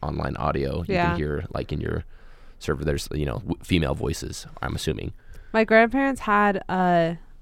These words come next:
Speaker 2: like, Nintendo sixty-four. Does that sound like
Speaker 1: Yeah,
Speaker 2: anything?
Speaker 1: yeah.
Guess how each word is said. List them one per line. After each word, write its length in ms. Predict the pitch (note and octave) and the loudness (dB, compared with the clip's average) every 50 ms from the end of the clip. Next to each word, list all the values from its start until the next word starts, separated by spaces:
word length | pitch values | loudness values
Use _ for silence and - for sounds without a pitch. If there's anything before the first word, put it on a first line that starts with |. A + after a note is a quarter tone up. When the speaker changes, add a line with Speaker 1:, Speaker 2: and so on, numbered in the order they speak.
| - | -4
Speaker 2:
like, 240 | F3+ F3 F3 - - | -4 -4 -4 -4 -6
Nintendo 1000 | F3+ F#3 F3+ F3+ F3 - F#3+ F3+ F#3 F#3 F#3+ F#3 F3+ F3 F3 E3+ E3+ E3 - E3 | -4 -2 -2 -2 -4 -4 -4 -4 -2 0 0 0 2 2 2 2 2 0 -2 -4
sixty-four. 1040 | - - - F#3 F3 - - - F#3+ F3+ - - - - D#3 D#3 D#3+ E3+ F3+ G3 G3+ G3 - | -8 -10 -10 -10 -10 -10 -6 -4 -4 -4 -4 -8 -8 -6 -4 -2 -2 -2 -4 -4 -8 -10 -14
Does 100 | - - | -14 -8
that 220 | - E3 D#3+ D#3 - | -6 -6 -6 -6 -8
sound 380 | - E3 D#3+ D#3+ E3 F3 - - | -10 -10 -10 -8 -10 -10 -12 -10
like 220 | - E3 E3 F3 - | -10 -8 -8 -8 -8
Speaker 1:
Yeah, 60 | D#3+ | -6
Speaker 2:
anything? 380 | E3 E3+ F#3 F3 - E3+ F3+ | -4 -2 -2 -2 -2 -4 -6
Speaker 1:
yeah. 60 | F3+ | -6